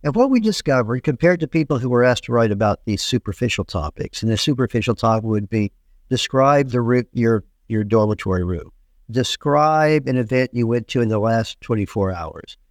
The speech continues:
Make it very objective. We're just interested in the facts. We tracked,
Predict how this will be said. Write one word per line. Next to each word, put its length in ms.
Make 300
it 260
very 300
objective. 600
We're 260
just 220
interested 360
in 80
the 80
facts. 520
We 440
tracked, 640